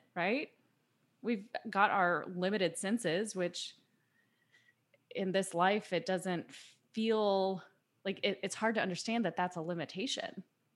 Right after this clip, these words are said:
but it is. Because what we see is what our brain, you know, is able to receive and comprehend and compute from our eyeballs.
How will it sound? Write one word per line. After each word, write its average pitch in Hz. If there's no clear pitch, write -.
but 170
it 156
is. -
Because 208
what 220
we 220
see 240
is 185
what 190
our 185
brain, 180
you 180
know, 170
is 185
able 202
to 175
receive 190
and 175
comprehend 202
and 175
compute 214
from 208
our 160
eyeballs. 202